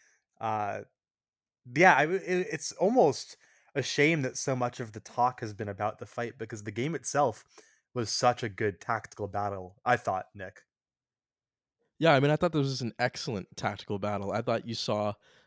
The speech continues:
Speaker 2: both coaches who deploy a very similar formation try and tweak them a little bit just to gain slight tactical advantages. And then obviously, you know, we've already referenced when, uh, Conte brings on Richarlison and he allows Ben Davies to bomb forward as a pure left back.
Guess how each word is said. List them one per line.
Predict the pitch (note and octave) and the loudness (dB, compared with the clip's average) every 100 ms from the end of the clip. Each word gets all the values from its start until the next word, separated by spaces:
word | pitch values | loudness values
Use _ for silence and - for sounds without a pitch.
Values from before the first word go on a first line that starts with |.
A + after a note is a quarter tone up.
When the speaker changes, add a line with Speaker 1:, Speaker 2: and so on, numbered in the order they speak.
| _ | _
Speaker 2:
both | - A#2+ - | 0 0 0
coaches | - A#2+ - B2 A#2 | -2 -2 0 -2 0
who | D#3 | 2
deploy | C3+ - - E3 D#3+ | 2 0 -2 0 2
a | C3+ | 2
very | A#2+ A2 | 0 0
similar | - - C3+ B2 A#2 | -2 -2 0 0 -4
formation | - A2+ A2 A2 A#2 A2+ - _ _ _ | -4 -4 -2 -4 -4 -6 -8 _ _ _
try | - E3+ A#2+ | -2 0 2
and | A2+ - | 0 -6
tweak | - C3+ - | -8 -8 -4
them | B2+ A#2+ | -2 0
a | |
little | A2 A2 A2+ | 0 0 0
bit | A#2 - | -2 -4
just | A#2 - | -6 -6
to | A2+ | -4
gain | G#2+ G#2 | -2 -2
slight | G#2 - G#2 - - | -4 -4 -6 -6 -6
tactical | G#2 G2 - G#2+ | -4 -4 -6 -6
advantages. | G2 G#2 G#2 G#2 G#2+ G2 - - _ | -4 -4 -4 -4 -8 -8 -14 -20 _
And | A2 | -8
then | G2+ | -4
obviously, | F#2 F#2+ G#2 G#2+ | -4 -4 -6 -6
you | G2 | -2
know, | |
we've | F#2+ F#2+ | -2 -2
already | G2+ G2 G2 | -2 -2 -2
referenced | F#2+ F#2+ - F#2+ F#2 - | -4 -6 -6 -6 -6 -8
when, | F#2+ F#2+ F#2 - _ _ _ _ _ | -4 -4 -6 -10 _ _ _ _ _
uh, | A2 G2 G2+ | -8 -6 -6
Conte | - A2 G2 G#2+ | -6 -6 -2 -4
brings | F#2+ A2 G#2 | -2 -2 0
on | G2+ F#2+ | -2 -4
Richarlison | - A2+ G#2+ G#2 - G#2+ | -2 -2 -2 -2 -2 -2
and | G2+ G2+ | -2 -6
he | G#2 | -6
allows | G2 G2 F#2+ | -4 -2 -4
Ben | - G#2 G2 | -4 -4 -2
Davies | G2+ G2+ G2 G2 - | -2 -2 -2 -4 -6
to | G2 | -6
bomb | G2+ F#2 F#2 | -4 -4 -4
forward | - G#2+ G#2 G2+ | -2 0 0 -2
as | G2 | -6
a | - | -10
pure | A2+ G2 | -6 -4
left | G2+ G2+ | -4 -6
back. | - G2 G2 - | -4 -4 -4 -10